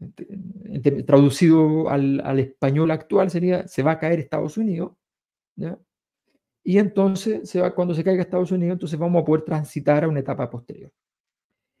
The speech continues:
Esas son, esas son las, las tesis. Yo soy una persona que cree que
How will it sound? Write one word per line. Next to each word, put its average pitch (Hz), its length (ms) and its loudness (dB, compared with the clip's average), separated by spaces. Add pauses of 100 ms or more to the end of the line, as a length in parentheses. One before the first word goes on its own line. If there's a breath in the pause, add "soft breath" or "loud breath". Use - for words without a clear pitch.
(240)
Esas 277 300 2
son, 233 360 0 (220)
esas 196 220 -6
son 202 160 -2
las, 165 200 -4
las 156 160 -6
tesis. - 300 -8
Yo 220 380 0
soy 202 180 -2
una 208 80 -4
persona 196 260 -2
que 180 120 -6
cree 185 520 0 (160)
que 165 440 -4